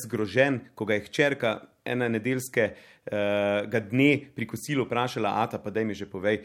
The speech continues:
pa kdo so bili zdaj partizani, pa Nemci, kdo je bil zdaj za koga, pa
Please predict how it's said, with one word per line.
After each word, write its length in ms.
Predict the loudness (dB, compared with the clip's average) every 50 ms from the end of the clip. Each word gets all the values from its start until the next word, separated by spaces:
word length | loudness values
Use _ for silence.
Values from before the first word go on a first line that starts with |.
| -8 _ -8
pa 60 | -6
kdo 380 | -2 4 6 6 6 6 4 0
so 140 | -4 -6
bili 160 | -4 -2 0 0
zdaj 120 | 0 0 -2
partizani, 520 | -2 -6 -6 -6 -4 -2 -2 0 -2 -2
pa 100 | -4 -4
Nemci, 400 | -2 -2 -2 -2 -4 -6 -10 -12 -12
kdo 320 | -14 -6 2 6 8 8
je 80 | 8 8
bil 120 | 6 4
zdaj 140 | 4 4 4
za 120 | 4 4 4
koga, 320 | 6 8 8 8 8 6
pa 280 | 2 0 -2 -4 -6